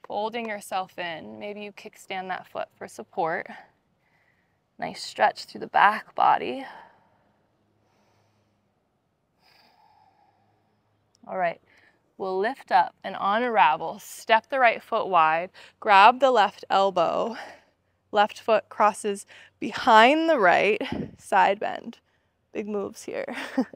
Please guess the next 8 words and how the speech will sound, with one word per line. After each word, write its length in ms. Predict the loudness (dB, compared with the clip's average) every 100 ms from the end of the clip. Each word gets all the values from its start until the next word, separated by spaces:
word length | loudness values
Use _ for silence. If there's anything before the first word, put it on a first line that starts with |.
| -20 _ _ _ _ -6
Breath 300 | -6 -4 -8
in. 200 | -10 -12 _ _ _ _ _ _ _ _ _ _ _ _ _
Stay 420 | -12 -6 -2 -2
for 100 | -4
the 100 | -10
breath 280 | -8 -10 -8
out. 420 | -8 -8 -12 -20 _ _ _ _ _ _ _ _ _ _ _ _ _ _ _ _ -4
Inhale, 540 | 0 0 -2 -8 -10